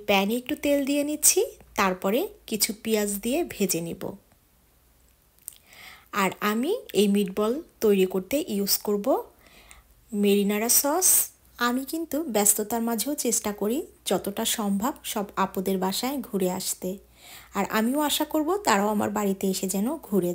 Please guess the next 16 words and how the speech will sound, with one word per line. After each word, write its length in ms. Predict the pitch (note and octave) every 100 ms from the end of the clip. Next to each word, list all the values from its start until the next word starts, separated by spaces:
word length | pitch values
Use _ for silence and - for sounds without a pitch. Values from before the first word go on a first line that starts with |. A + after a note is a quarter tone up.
| F3
যায়, 180 | F3+ G3+ _ _ _ - - -
তাহলে 240 | A#3 B3 B3 F#3+
ভালো 180 | G#3 G#3 F#3+
লাগে 220 | F#3 F3+ F3+
আর 80 | F3+
কি। 120 | - F#3 - _ _ _ _ - - - - - -
তো 60 | B3
আমি 120 | B3 B3+
মেরিনারা 360 | B3+ C4 C4+ C#4+
সসটা 260 | D4 C#4 D4 A3+ G#3
দিয়ে 260 | A3 A3+ C#4+ D#4+
একটু 140 | - B3
কষিয়ে 340 | A3+ - B3+ B3
নিব। 140 | C4 C#4+ G#4 - - G3
দিয়ে 160 | G#3+ F#3+
দিয়েছিলাম 420 | G3 G3 - A#3